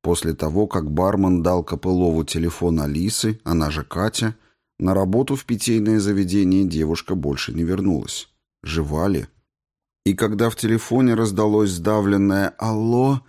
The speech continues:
Снегин не поверил своим ушам. «Алиса, то есть Катя?» — на всякий пожарный уточнил он.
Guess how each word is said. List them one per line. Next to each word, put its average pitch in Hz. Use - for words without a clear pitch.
Снегин 92
не 107
поверил 90
своим 78
ушам. 78
«Алиса, 78
то -
есть -
Катя?» — -
на 87
всякий 87
пожарный 92
уточнил 90
он. 69